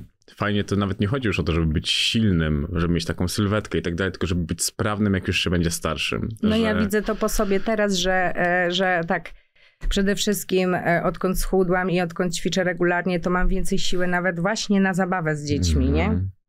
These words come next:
Speaker 2: Ja przecież, ja, ja przedtem nie miałam siły się faktycznie schylić, siedzieć nie miałam siły, bo mi wszystko tu przeszkadzało.
Speaker 1: Hmm.
Speaker 2: Wiesz, y, na górę, nie? Na górę męża
Speaker 1: No.
Speaker 2: wysyłałam, żeby przyniósł, nie wiem, na zmianę bluzkę dla, e, dla dziecka. Mi się nie chciało po prostu iść.
Speaker 1: No tak, bo
Speaker 2: A
Speaker 1: to
Speaker 2: teraz mi
Speaker 1: rozleni-,
Speaker 2: się chce.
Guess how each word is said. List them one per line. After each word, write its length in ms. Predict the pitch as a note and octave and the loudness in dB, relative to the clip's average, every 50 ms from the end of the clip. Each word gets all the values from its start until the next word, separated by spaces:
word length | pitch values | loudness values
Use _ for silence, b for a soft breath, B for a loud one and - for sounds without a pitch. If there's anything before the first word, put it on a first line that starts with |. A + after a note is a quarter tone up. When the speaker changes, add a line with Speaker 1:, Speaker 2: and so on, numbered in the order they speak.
| _ _ _ | _ _ _
Speaker 2:
Ja 100 | - A#3 | -2 0
przecież, 380 | B3 B3 C4 C4 C#4+ C#4 B3+ - | 2 2 2 2 2 2 2 0
ja, 240 | B3 C4 C#4+ C#4+ C4 | 0 0 0 2 2
ja 140 | - C#4+ C#4+ | 2 0 0
przedtem 380 | C#4+ - B3 G#3 - A#3+ C4 | 0 -2 -4 -2 0 0 2
nie 120 | C4 B3 G#3+ | 2 4 2
miałam 220 | F3+ F3 F#3+ G#3 | 2 2 0 0
siły 300 | - - E3+ E3 F3+ G3 | 0 0 0 2 2 2
się 160 | F#3+ - A3+ | 0 0 0
faktycznie 440 | A3+ B3 A#3+ G#3 F#3+ F3+ G#3 A#3 B3+ | 0 2 2 2 2 2 2 2 0
schylić, 560 | B3+ - - - - F4 A#3 D#3+ E3+ E3 E3 | 0 -4 -8 -6 -2 0 0 2 2 2 2
siedzieć 400 | - - A#3+ E3 D3 B2+ - - | 0 0 2 2 2 0 0 0
nie 80 | D3 C#3 | 0 0
miałam 220 | D3+ D#3 D3+ D3 | 2 2 0 0
siły, 280 | - - - E3+ E3+ E3+ | 0 0 2 2 2 2
bo 100 | F#3 F#3+ | 2 2
mi 100 | G3 F#3+ | 2 0
wszystko 360 | F#3+ - - - - - G3 | 0 -2 -4 -2 -2 -4 -4
tu 120 | E3+ G3+ | -4 -4
przeszkadzało. 800 | F3 - G#3+ G3 - - C#4+ C4+ B3 E3+ C3 B2+ C3 C3+ C#3 C#3 - _ _ B B B B B B B B B B B B B B B _ _ - | -4 -2 -4 -4 -2 -2 -2 0 0 -2 -2 -2 -2 -2 -4 -6 -8 _ _ B B B B B B B B B B B B B B B _ _ -4
Speaker 1:
Hmm. 160 | - D#2+ - | -2 0 0
Speaker 2:
Wiesz, 160 | - D4+ - B3+ | 2 2 0 0
y, 220 | B3 B3 B3 A#3 | 2 0 2 2
na 180 | G#3+ B3 B3 A#3+ | 2 2 2 2
górę, 320 | A#3 C#4 C4+ G3 E3+ E3 | 2 2 2 2 2 2
nie? 180 | E3 F3+ G#3 G#3+ | 2 2 2 2
Na 100 | G#3+ G#3 | 2 2
górę 240 | G3 A3 A3+ A3+ | 2 2 2 4
męża 300 | A#3 B3 A3+ F#3 E3 E3+ | 2 2 2 2 2 2
Speaker 1:
No. 100 | F3 E3+ | 2 0
Speaker 2:
wysyłałam, 440 | E3+ - - F#3 F#3 F3+ F3+ F3+ F3 | 0 0 2 2 2 0 0 0 0
żeby 240 | E3+ F3+ F3 F3+ F3+ | 2 2 2 0 0
przyniósł, 440 | F3 - - F#3+ F#3+ F3+ E3+ - G3+ | 0 0 2 2 2 2 2 0 0
nie 80 | F#3+ | 2
wiem, 120 | E3+ E3 E3+ | 2 2 2
na 120 | F3 F3 | 0 0
zmianę 300 | E3 F3+ G3 F#3+ F#3 F#3 | 0 0 2 2 2 2
bluzkę 360 | F3+ F#3+ G3+ G3 - - F3+ | 2 2 0 0 0 -2 0
dla, 260 | E3+ D#3+ E3 D#3+ D3 - | 0 2 2 0 0 2
e, 140 | E3 F3 E3+ | 2 2 2
dla 180 | E3 F3 F3+ | 2 2 2
dziecka. 320 | F3 F3 E3+ - - - G3 | 2 2 4 4 4 4 2
Mi 120 | G#3 G3+ | 2 0
się 140 | - - G#3+ | 2 4 4
nie 80 | G#3 G3 | 4 4
chciało 280 | - - F3+ F3 E3+ | 2 2 2 0 0
po 120 | E3+ F#3 F3+ | 0 0 0
prostu 360 | - F3+ E3 - - - - | 0 0 2 2 0 0 0
iść. 480 | - C#3+ C3+ - - - - - - - - B B B B B B - | 0 0 0 0 -2 -2 -4 -6 -8 -12 -16 B B B B B B -4
Speaker 1:
No 80 | C3+ | -2
tak, 260 | C3 C#3 C3+ A#2+ A2 G#2 | -2 0 -2 -2 0 0
bo 100 | G3+ G3 | 0 0
Speaker 2:
A 40 | |
Speaker 1:
to 60 | G#3 A#3 | 2 2
Speaker 2:
teraz 200 | A#3 A#3 A3+ - | 2 2 2 2
mi 60 | B3 | 0
Speaker 1:
rozleni-, 120 | A#3 A3+ - | 0 2 0
Speaker 2:
się 100 | B3+ A#3+ | 0 -2
chce. 320 | B3 - - E3+ D3+ | -2 -2 -2 -2 -2